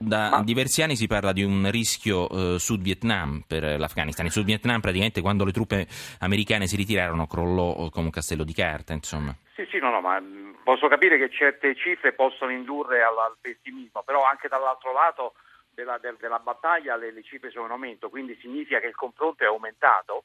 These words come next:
Speaker 2: ma è aumentato anche per una ragione molto particolare. Come lei sa, uno degli, degli elementi politici più importanti in prospettiva è il processo di riconciliazione nazionale, quello che dovrebbe portare finalmente la pace in questo martoriato paese dopo, dopo trenta anni. Ed è evidente che in questo momento le diverse fazioni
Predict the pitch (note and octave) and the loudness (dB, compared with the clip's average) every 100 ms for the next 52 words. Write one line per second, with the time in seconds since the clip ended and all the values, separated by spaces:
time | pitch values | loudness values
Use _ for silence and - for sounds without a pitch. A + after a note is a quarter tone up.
0 | _ A#2 A#2+ - B2+ B2+ C3+ C3 D3 F3+ | _ 2 2 2 -4 -4 -6 2 4 4
1 | C#3+ B2 C3 C#3 A#2+ A#2+ B2 A#2 C3 B2 | 2 0 -2 -4 -10 -6 -6 -4 -6 -6
2 | B2 B2+ A#2 A2+ A#2+ C3+ C#3+ A2+ A2+ A2 | -8 -6 -6 -6 -4 4 4 4 -2 -8
3 | A#2 G#2+ C#3+ A#2+ C3 A#2+ A2+ A2+ A2+ A2+ | -8 -2 0 0 -8 -14 -14 -16 -16 -16
4 | A#2+ C3+ - - B2+ C3+ - - B2 - | -14 -18 -16 -14 -12 -12 -18 -16 -12 -4
5 | - C#3 A#2 A2 A#2 A#2+ A2 C#3+ C3 B2 | -2 4 2 2 -12 -12 -8 -10 -8 -2
6 | G#2+ - - - A#2+ A#2+ C#3 B2+ B2+ B2 | -2 -2 -20 -20 -12 -8 -4 -4 -6 -8
7 | A#2 A2 - A2 B2 A2+ G#2+ B2+ D3 A#2 | -8 -8 -6 -6 -4 -2 -2 2 6 6
8 | G2+ G2 G2+ G2 G#2+ A2+ G#2+ A2+ G#2+ A#2 | 2 -6 -10 -8 -8 -8 -10 -12 -4 -2
9 | A2 G#2+ _ _ - A2+ A2+ A#2+ A2+ G#2+ | -2 -4 _ _ -16 -12 -12 -14 -6 -4
10 | G#2 A2 A2 G#2 F#2+ G#2+ A2 G#2 G#2 G#2+ | 0 0 0 -8 -12 -12 -8 -6 -6 -6
11 | A2 G#2 G#2 G#2+ A2+ G#2+ G2+ G2+ G2+ F#2+ | -4 -4 -4 -4 -4 -6 -12 -10 -8 -8
12 | G#2 G#2 G2+ G2+ F2 - - - - A#2+ | -8 -10 -4 -4 -4 -10 -20 -20 -12 -2
13 | C#3 D3 D#3 C3 G#2 B2+ - C#3 C3 C3+ | -2 2 -2 -2 -8 -8 -6 -6 -6 -6
14 | C#3 A2 G2+ A2 A#2 - G2+ C3 - A2 | -4 -4 -4 -2 -4 -4 -6 -6 -6 -4
15 | A2 C#3+ A#2 | -2 -4 -8